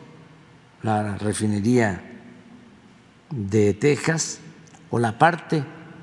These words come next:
correspondiente a Shell, que en vez de construir, eh, mil novecientos noventa y dos una refinería aquí, se decidió construirla en Texas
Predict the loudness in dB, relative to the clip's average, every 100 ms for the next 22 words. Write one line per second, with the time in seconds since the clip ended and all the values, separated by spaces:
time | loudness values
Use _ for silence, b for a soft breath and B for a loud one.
0 | -20 -20 -20 -20 -20 -18 -8 -4 -4 -2
1 | -2 2 2 0 -2 -2 -4 -18 -20 -20
2 | -6 -2 2 4 4 0 -6 -16 -18 -20
3 | -20 -20 -20 -20 -12 0 2 2 -2 -12
4 | -20 -6 2 4 4 2 0 -2 0 0
5 | 4 6 6 2 -6 -16 -16 -18 -10 -6
6 | -6 -8 -12 -20 -4 0 2 2 2 0
7 | 0 -2 0 2 2 2 4 4 0 -4
8 | -14 -20 -20 -20 -20 -20 -20 -20 -20 -4
9 | 0 2 2 0 2 4 2 2 0 0
10 | -2 -16 -18 -20 -20 -10 2 4 6 2
11 | 2 2 2 0 -4 0 2 2 2 0
12 | -2 -4 0 0 0 -2 -2 -6